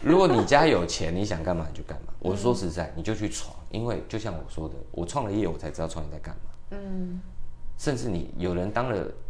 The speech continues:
Speaker 1: 十年的老板，还不知道老板怎么当，
Speaker 2: 嗯。
Speaker 1: 因为你的公司，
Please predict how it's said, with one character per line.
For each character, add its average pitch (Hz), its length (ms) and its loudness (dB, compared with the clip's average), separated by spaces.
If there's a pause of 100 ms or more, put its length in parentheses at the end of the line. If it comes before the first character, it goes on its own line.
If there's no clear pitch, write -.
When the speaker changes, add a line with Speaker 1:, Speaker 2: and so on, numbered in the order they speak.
(220)
Speaker 1:
十 - 260 -2
年 110 160 2
的 92 40 2
老 87 160 4
板， 82 200 0
还 87 180 -2
不 82 100 -2
知 98 40 2
道 92 60 4
老 82 120 2
板 78 180 -2
怎 - 80 -2
么 - 140 -6
当， - 120 -4 (320)
Speaker 2:
嗯。 - 80 -4
Speaker 1:
因 131 60 -4
为 143 100 0
你 113 100 0
的 85 120 -2
公 95 220 -4
司， 95 380 -6